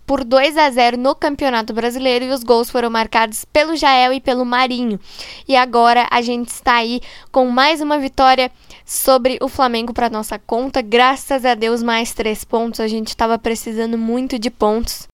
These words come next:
E esses pontos vieram. A gente está com vinte e dois pontos agora nesse momento, na décima sétima colocação do Campeonato Brasileiro. Uma coisa que foi muito importante pra gente nesse jogo foi a questão do tamanho do adversário, né? O Grêmio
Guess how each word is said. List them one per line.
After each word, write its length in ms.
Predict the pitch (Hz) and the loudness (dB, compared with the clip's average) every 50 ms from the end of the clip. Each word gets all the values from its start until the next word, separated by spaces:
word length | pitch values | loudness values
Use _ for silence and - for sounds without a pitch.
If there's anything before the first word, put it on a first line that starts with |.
| _ | _
E 120 | - 320 339 | 2 2 4
esses 420 | 320 349 330 - 415 392 - - | 4 2 0 -2 -6 -8 -8 -10
pontos 640 | - _ - 359 330 349 359 370 370 - 370 339 | -6 _ 4 4 4 4 2 -4 -4 -4 -4 -4
vieram. 640 | 349 294 - 330 339 320 269 262 262 262 262 269 269 262 | -2 2 2 4 4 4 4 4 4 2 2 2 0 0
A 80 | 254 | 0
gente 240 | 247 254 247 247 247 | -2 -2 -2 -4 -6
está 240 | - - - 240 240 | -4 -2 0 0 0
com 220 | - 269 254 247 | 0 0 -2 -2
vinte 320 | 226 220 262 269 302 311 339 | -2 -2 -2 -2 -2 -2 0
e 40 | |
dois 300 | 285 247 269 262 269 262 | 2 4 4 2 2 -2
pontos 420 | - - - 240 233 233 240 233 - | -4 -2 0 0 0 -2 -4 -4 -2
agora 360 | 226 220 220 220 226 220 220 | -2 0 0 0 0 0 0
nesse 340 | 220 220 233 254 277 - - | -2 -2 -4 -4 -4 -6 -6
momento, 500 | 294 285 262 240 226 220 226 254 269 - - - - - - - - - - | -4 -4 -2 -2 -2 -2 -2 -4 -6 -10 -14 -18 -18 -18 -18 -18 -8 -2 0
na 100 | 247 240 | 0 2
décima 460 | 220 240 240 262 277 - 294 277 269 | 4 4 4 2 2 -2 -4 -6 -6
sétima 580 | - - - - 277 269 269 - - 294 285 | -6 -4 0 2 2 4 2 0 -4 -6 -4
colocação 680 | 277 - 277 262 262 - 277 254 254 - - 247 247 247 | -2 -2 -2 -2 -2 -2 -2 -4 -2 -2 -2 -2 -2 -2
do 60 | 240 | -4
Campeonato 560 | - 247 233 233 233 240 226 226 220 214 226 | -4 -4 -2 -2 -2 -2 0 0 -2 -4 -4
Brasileiro. 600 | 226 226 226 214 208 214 214 214 208 214 226 262 269 - - - - - - - - - - | -4 -4 -4 -4 -4 -4 -4 -4 -2 -2 -2 -4 -6 -8 -14 -16 -16 -18 -18 -20 -20 -14 -8
Uma 200 | 262 262 247 247 | -4 -2 -2 0
coisa 280 | - 277 269 262 285 | 2 2 2 2 0
que 60 | 269 269 | -4 -4
foi 160 | - 302 285 | -4 -4 -4
muito 240 | 269 277 302 320 349 | -4 -4 -4 -4 -4
importante 640 | 349 - 330 302 302 - - 285 269 277 277 - | -2 0 0 0 -2 -2 -2 -2 0 -2 -2 -6
pra 180 | - - 262 247 | -2 0 0 0
gente 380 | 240 233 240 240 233 233 - 247 | 0 0 -4 -6 -6 -8 -8 -6
nesse 320 | 233 226 214 - - 220 | -6 -8 -8 -8 -10 -8
jogo 420 | 208 208 240 247 262 262 233 214 214 - - - - - - - - | -4 0 2 4 4 2 2 -4 -12 -14 -18 -20 -20 -20 -20 -20 -8
foi 160 | - - 285 | -2 2 2
a 60 | 294 320 | 2 2
questão 300 | 339 330 320 - 330 330 | 0 -4 -2 -2 -2 -2
do 120 | 339 349 | -2 0
tamanho 420 | - 381 381 381 381 370 359 359 | 2 2 2 2 0 0 0 2
do 60 | 359 370 | 2 0
adversário, 760 | 370 302 311 370 381 415 392 - - 339 311 285 262 240 240 | 0 2 2 0 0 0 0 0 2 4 4 4 2 0 -2
né? 240 | 233 226 226 220 220 | -2 0 -2 -2 -2
O 40 | |
Grêmio 840 | 226 226 233 226 233 247 262 277 269 262 247 240 233 226 214 214 220 | -2 0 0 0 0 0 0 2 2 2 2 0 0 -2 -4 -6 -8